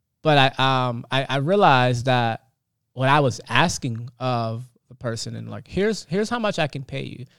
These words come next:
but here's how much more you can make if you basically pursue these other opportunities,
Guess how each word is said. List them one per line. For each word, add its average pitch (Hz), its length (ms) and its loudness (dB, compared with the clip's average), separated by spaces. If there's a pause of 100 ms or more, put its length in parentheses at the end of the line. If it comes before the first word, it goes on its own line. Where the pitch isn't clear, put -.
(200)
but 131 120 -6
here's 160 200 -2
how 185 80 -6
much 170 200 -6
more 135 180 -4
you 131 120 -2
can 123 180 -10
make 123 220 -6
if 120 140 -12
you 127 300 -10 (460)
basically 160 460 2
pursue 143 720 -2
these 123 440 0
other 143 240 0
opportunities, 135 840 -4